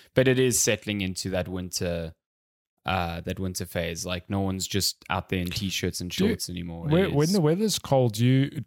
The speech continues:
Speaker 2: do you have cold hands and cold feet, uh, in general?
Speaker 1: Yeah,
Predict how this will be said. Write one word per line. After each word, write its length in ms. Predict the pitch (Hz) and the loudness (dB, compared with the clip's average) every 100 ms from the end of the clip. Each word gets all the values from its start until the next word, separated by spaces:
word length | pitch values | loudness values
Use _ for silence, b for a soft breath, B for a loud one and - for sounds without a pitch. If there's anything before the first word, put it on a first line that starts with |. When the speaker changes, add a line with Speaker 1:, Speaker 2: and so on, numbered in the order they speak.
| - | -2
Speaker 2:
do 100 | 117 | 2
you 100 | 151 | 4
have 240 | 143 123 | 2 0
cold 280 | - 123 113 | 0 0 2
hands 260 | 110 104 | 0 0
and 80 | 104 | -2
cold 240 | 98 98 - | -2 -2 -4
feet, 420 | 87 80 - - - 113 | -8 -8 -10 -14 -10 -10
uh, 40 | 98 _ - | -10 _ -6
in 140 | 104 | -4
general? 240 | 95 87 92 | -2 0 0
Speaker 1:
Yeah, 280 | 87 85 | 0 -2